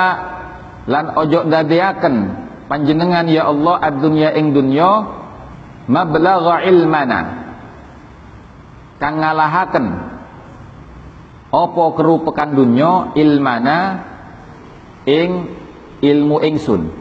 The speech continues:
Adapun makalah yang kelima ini diriwayatkan dari Sayyidina Utsman ibni Affan. Kesedihan atau kekhawatiran akan urusan dunia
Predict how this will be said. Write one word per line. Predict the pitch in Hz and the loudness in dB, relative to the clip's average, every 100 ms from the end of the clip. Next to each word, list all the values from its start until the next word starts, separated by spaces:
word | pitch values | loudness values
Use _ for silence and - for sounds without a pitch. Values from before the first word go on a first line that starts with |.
| - - - - - - - - - | -18 -20 -20 -20 -20 -20 -20 -16 -8
Adapun | 139 180 185 196 | -2 -2 0 0
makalah | 180 175 170 | 0 0 0
yang | 160 156 | 0 2
kelima | 156 151 139 | 2 2 2
ini | 120 131 165 208 - - - - - - - - | 2 2 0 -2 -6 -10 -18 -20 -20 -20 -20 -8
diriwayatkan | 101 127 143 143 139 - 160 | 0 2 4 2 0 -2 -2
dari | 139 135 143 | 0 0 2
Sayyidina | 147 127 131 117 | 2 2 2 0
Utsman | - 143 143 | -4 -4 -2
ibni | 107 113 | -2 -2
Affan. | 110 - 78 71 - - - - - - | -2 -4 -6 -8 -14 -20 -20 -20 -10 -4
Kesedihan | 156 180 175 220 165 117 101 101 - - - - - - - - - - | -2 2 4 4 2 -2 -4 -4 -8 -14 -18 -20 -20 -20 -20 -20 -20 -10
atau | 151 160 196 175 | -6 -4 -2 -2
kekhawatiran | 180 180 185 180 175 208 151 95 87 85 - - - - - - - - - - - - - - - - - - 139 | -2 0 2 0 2 2 2 -2 -8 -10 -14 -20 -20 -20 -20 -20 -20 -20 -20 -20 -20 -20 -20 -20 -20 -20 -20 -10 -6
akan | 143 180 185 180 | -4 -2 -2 0
urusan | 175 175 175 170 165 | 2 4 2 0 2
dunia | 151 143 117 95 110 | 4 4 2 0 -2